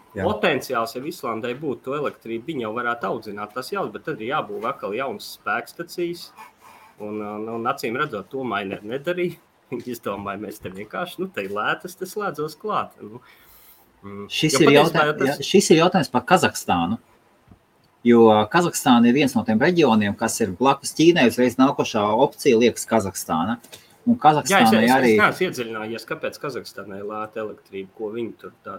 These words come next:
Speaker 2: kā viņi
Speaker 1: Un
Speaker 2: tā
Speaker 1: Kazahstānā arī it kā viņa ir, tā, tā, tā elektrība ir lēta. Tomēr tur arī kaut kāds ir ierobežojums, cik, cik tu vari to jaudu izspiest ārā. Neko, ķīnieši sēž pie sevis.
Speaker 2: Nē,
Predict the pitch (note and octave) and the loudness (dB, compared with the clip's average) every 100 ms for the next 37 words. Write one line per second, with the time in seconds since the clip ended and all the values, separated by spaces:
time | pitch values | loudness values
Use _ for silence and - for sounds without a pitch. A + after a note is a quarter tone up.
0 | - - B2+ B2+ C3 C3 - D#3 F3 F3+ | -16 -8 0 2 4 2 2 4 6 4
1 | - D3 C3+ C#3 F3 F3 A#2+ A2 G#2+ D3 | 6 6 8 8 8 8 8 6 4 0
2 | - B2+ A2 G#2+ C3 A#2 A2 A#2 A#2+ - | 4 6 8 8 6 6 4 0 -2 2
3 | A#2 A2+ B2+ A#2+ B2 C3 A2 A#2+ A2+ E3+ | 2 2 -4 2 4 4 2 0 2 2
4 | C3+ F#2+ A2 - - _ _ _ _ _ | 4 6 4 0 -14 _ _ _ _ _
5 | - C3+ B2+ A#2+ C3+ D#3 D#3+ A2 G2 F#2 | 2 6 6 6 4 4 4 2 0 0
6 | - A#2 D#3+ A2+ F2 F2+ F#2+ F#2 - - | 0 2 4 4 2 -2 -2 -4 -6 -4
7 | B2 - B2+ - A2 G#2+ G#2+ G#2 A2 A#2+ | -4 -2 -6 0 0 2 2 4 6 6
8 | A2+ A#2+ - G#2+ - B2 G2+ - F2 - | 4 2 0 0 2 2 2 0 -8 -12
9 | _ _ _ _ - G#2+ A2+ - F3 - | _ _ _ _ -16 -12 -12 -6 -6 -6
10 | G#2 G2+ G#2+ - - D3 A#2 - - G#2+ | -6 -4 -4 -8 -6 -6 -6 -10 -14 -14
11 | - - - _ _ _ _ _ _ _ | -14 -16 -20 _ _ _ _ _ _ _
12 | _ _ _ _ _ _ | _ _ _ _ _ _